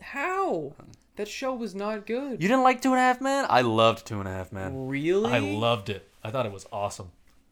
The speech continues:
Speaker 2: I thought it was great.
Speaker 1: I
Speaker 2: I
Speaker 1: remember occasionally watching it 'cause it was on, but I was never excited that it was on.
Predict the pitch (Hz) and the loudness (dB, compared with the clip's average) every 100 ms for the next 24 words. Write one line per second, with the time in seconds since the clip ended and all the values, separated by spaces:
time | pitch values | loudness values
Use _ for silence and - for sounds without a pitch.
0 | - _ _ _ _ _ - - _ _ | -20 _ _ _ _ _ -20 -20 _ _
1 | _ _ _ _ _ _ - 117 117 107 | _ _ _ _ _ _ -6 0 0 0
2 | 107 107 - - 170 233 233 220 160 - | -2 -4 -4 -6 -4 -4 -2 -4 -4 -10
3 | - 185 175 190 156 151 160 190 175 160 | -8 -8 -6 -8 -8 -8 -10 -12 -14 -14
4 | 143 139 131 143 165 123 127 123 143 147 | -14 -12 -12 -10 -10 -10 -12 -10 -12 -8
5 | 139 117 - - 123 143 135 120 120 113 | -10 -10 -14 -12 -8 -6 -6 -8 -12 -14
6 | 123 123 117 | -14 -16 -16